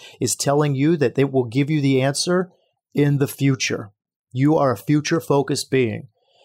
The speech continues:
Time puts distance between the moment a decision needs to be made and the decision itself.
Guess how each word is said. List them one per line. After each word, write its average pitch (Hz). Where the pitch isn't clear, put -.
Time 165
puts 170
distance 131
between 123
the 113
moment 139
a 143
decision 127
needs 135
to 151
be 135
made 131
and 135
the 135
decision 135
itself. -